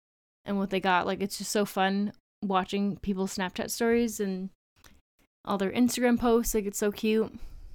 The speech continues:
So that's, like, my favorite thing about this time of year is, like, everyone's just so happy and posting things. So that's, like, one of my favorite things. But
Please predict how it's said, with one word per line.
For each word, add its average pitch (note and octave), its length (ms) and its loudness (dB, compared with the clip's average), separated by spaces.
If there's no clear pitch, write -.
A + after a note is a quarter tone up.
So G3+ 340 -2
that's, G3+ 200 -2
like, A#3 100 -2
my A3 120 0
favorite G3 360 0
thing F#3+ 340 -2
about F#3+ 260 -4
this G3 120 -14
time G3 160 -6
of F3 120 -6
year F3 140 -2
is, F#3 100 -2
like, F#3 140 -4
everyone's F#3+ 460 -2
just - 160 -10
so F3 100 -4
happy F#3+ 440 -2
and G3 140 -8
posting A3 400 -2
things. G#3 640 -4
So F#3+ 360 -6
that's, G3 280 -8
like, F#3+ 260 -8
one G3 140 -6
of F3+ 40 -8
my F3+ 120 -8
favorite - 260 -12
things. F#3+ 300 -14
But - 160 -16